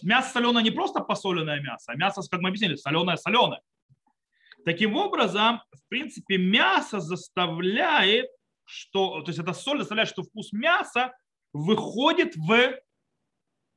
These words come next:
в, в сыр. И таким образом, ес-, э, но, но сыр, так как он не солёный, не выходит, не вводит свой вкус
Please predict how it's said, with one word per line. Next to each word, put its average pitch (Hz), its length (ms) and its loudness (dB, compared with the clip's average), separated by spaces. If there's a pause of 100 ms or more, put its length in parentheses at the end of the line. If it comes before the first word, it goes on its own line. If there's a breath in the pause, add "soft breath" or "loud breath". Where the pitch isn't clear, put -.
(640)
в, 170 440 -2
в 147 60 -10
сыр. - 420 -2 (760 soft breath)
И 165 80 -2
таким 214 400 -2
образом, 233 880 2
ес-, 196 720 -4
э, 185 480 2
но, 220 420 0 (380)
но 196 560 -2
сыр, - 460 0
так 208 200 0
как 185 120 -10
он 202 100 -4
не 202 80 -2
солёный, 196 380 0
не 320 320 4
выходит, 196 560 -2
не 190 80 -4
вводит 208 300 -4
свой 190 160 -6
вкус 311 420 -4